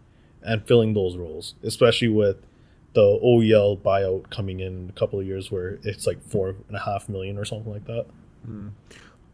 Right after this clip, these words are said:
Speaker 2: I heard on, well, not heard, I saw on Twitter that Dhaliwal said that Canucks will be willing to move, uh, Hoglander if needed. So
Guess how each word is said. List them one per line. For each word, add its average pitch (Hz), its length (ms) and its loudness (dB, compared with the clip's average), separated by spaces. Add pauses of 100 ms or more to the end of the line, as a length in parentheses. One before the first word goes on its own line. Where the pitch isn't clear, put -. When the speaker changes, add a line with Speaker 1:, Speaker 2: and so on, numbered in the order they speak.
(180)
Speaker 2:
I 131 60 0
heard 160 160 6
on, 139 380 -2 (520)
well, 113 200 -2
not 113 240 -2
heard, 101 180 0
I - 60 -6
saw 123 220 2
on 120 140 0
Twitter 110 440 -2 (180)
that 107 240 0 (140)
Dhaliwal 117 320 2
said 113 220 4
that 110 180 -2
Canucks 120 420 -2 (140)
will 123 160 0
be 110 100 -2
willing 107 420 -2
to 113 120 -10
move, 107 240 -2 (340)
uh, 98 320 -6 (300)
Hoglander 120 600 2
if 107 120 -6
needed. 107 340 -4 (540)
So 117 440 6